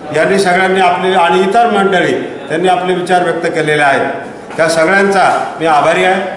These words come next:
परिवारातर्फे, अ, त-, त्यांना प्रभुदयालजीच्या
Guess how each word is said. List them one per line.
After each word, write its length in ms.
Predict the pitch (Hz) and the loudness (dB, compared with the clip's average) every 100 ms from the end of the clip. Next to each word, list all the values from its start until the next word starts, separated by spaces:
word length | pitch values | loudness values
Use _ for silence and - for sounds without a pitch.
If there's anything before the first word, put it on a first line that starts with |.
| - - - - | -12 -18 -18 -6
परिवारातर्फे, 960 | 143 185 208 208 208 202 196 190 165 - - - - - | -2 2 2 2 2 0 0 0 0 -2 -4 -10 -14 -4
अ, 120 | 143 156 160 160 160 160 | 0 2 4 2 2 0
त-, 200 | 160 160 | -2 0
त्यांना 1080 | 151 143 143 - - - - - - 190 185 | 2 2 2 -4 -8 -10 -6 -2 0 0 2
प्रभुदयालजीच्या 1300 | - - 196 196 202 202 190 190 190 185 185 180 | 0 0 0 2 2 2 2 2 2 4 4 4